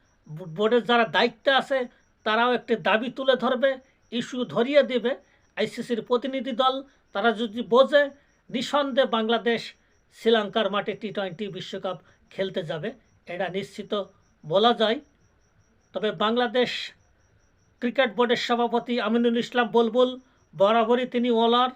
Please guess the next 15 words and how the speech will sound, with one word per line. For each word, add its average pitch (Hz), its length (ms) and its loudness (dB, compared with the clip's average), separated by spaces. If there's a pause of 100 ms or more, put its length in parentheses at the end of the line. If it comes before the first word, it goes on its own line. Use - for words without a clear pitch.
(720)
তিনি 240 340 0
চড়াই 240 440 2
উতরাই 233 420 0
পেরিয়ে, 240 600 0 (200)
সকলেই 247 520 -2
আপনারা 240 360 0
জানেন, 233 340 0 (760)
এই 208 160 -4
দুই 240 200 0
দিনে 247 260 2
বাংলাদেশের 226 640 0 (1040)
ক্রিকেট 254 400 0
পাড়ায় 247 260 2
ছিল 226 300 0
সরগরম, 233 580 0